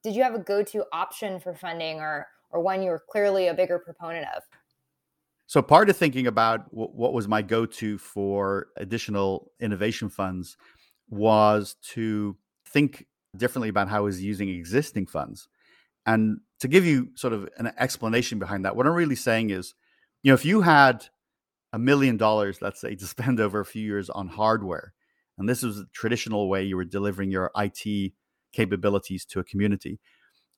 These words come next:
Speaker 2: that basically, that money was, was spoken for. There's nothing you could do with it. If you decided then, "Hey, you know what? We're going to move a lot of our capability to cloud computing, where we don't have to spend on hardware," it, it becomes, rather than a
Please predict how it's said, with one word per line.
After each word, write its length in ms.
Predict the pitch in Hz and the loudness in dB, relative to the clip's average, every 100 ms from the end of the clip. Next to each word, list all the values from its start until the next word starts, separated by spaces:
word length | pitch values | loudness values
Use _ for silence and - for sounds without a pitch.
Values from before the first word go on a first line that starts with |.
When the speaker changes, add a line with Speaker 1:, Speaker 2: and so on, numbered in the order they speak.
| - | 2
Speaker 2:
that 180 | 135 | 2
basically, 280 | - 120 - | 2 -4 -4
that 120 | 107 | -6
money 240 | 110 110 107 | -2 0 0
was, 320 | 98 90 - - | -2 -6 -12 -12
was 220 | 98 - _ _ _ 220 | -12 -12 _ _ _ -20
spoken 420 | - - 107 - | -16 0 0 0
for. 240 | 92 73 60 | -8 -8 -10
There's 220 | 92 101 | -4 -2
nothing 180 | 110 101 | 0 -2
you 80 | 90 | -2
could 120 | 87 | -2
do 100 | 95 | 0
with 140 | 90 | -2
it. 60 | - - - - _ _ _ _ - - - - | -6 -20 -20 -20 _ _ _ _ -20 -20 -20 -6
If 200 | 123 - | -6 4
you 120 | 180 | 6
decided 560 | 180 - 143 143 123 104 | 6 6 8 8 4 0
then, 220 | 113 107 | 0 0
"Hey, 140 | 107 | -4
you 140 | 127 120 | -4 -2
know 140 | 135 | 0
what? 140 | 127 - | 0 2
We're 120 | 127 | 0
going 240 | 143 135 | 2 0
to 320 | 135 113 107 - - | -2 -6 -6 -10 -8
move 460 | 113 113 107 92 _ | -4 -2 -4 -8 _
a 100 | - | -12
lot 340 | 101 110 120 131 | -6 0 4 4
of 100 | 110 | 2
our 120 | 107 | -2
capability 640 | - 104 101 95 98 - 98 | -4 -10 -10 -10 -10 -10 -18
to 140 | - | -18
cloud 480 | _ - 113 135 - | _ -2 2 2 -2
computing, 440 | 95 - 85 92 | -12 -12 -12 -8
where 120 | 92 | -6
we 120 | 95 95 | -6 -4
don't 200 | 110 104 | -4 -4
have 180 | 107 - | -6 -8
to 100 | 92 | -18
spend 440 | - 101 95 90 _ _ _ _ _ _ | -6 -4 -4 -8 _ _ _ _ _ _
on 140 | - 95 | -6 0
hardware," 600 | 98 113 104 87 87 92 - | 6 6 6 -2 -4 -6 -10
it, 180 | 101 - | -14 -12
it 240 | - - 101 | -14 -12 -12
becomes, 320 | 101 110 95 | -8 -6 2
rather 220 | 110 131 | 6 6
than 140 | 113 | 4
a 120 | 101 | -2